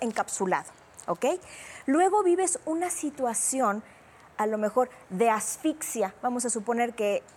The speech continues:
tu pareja verdaderamente te asfixiaba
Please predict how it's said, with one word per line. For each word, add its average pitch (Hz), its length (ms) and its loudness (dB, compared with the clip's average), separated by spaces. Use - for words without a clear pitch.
tu 196 100 2
pareja 202 640 0
verdaderamente 208 720 -2
te 202 220 -2
asfixiaba 202 960 -2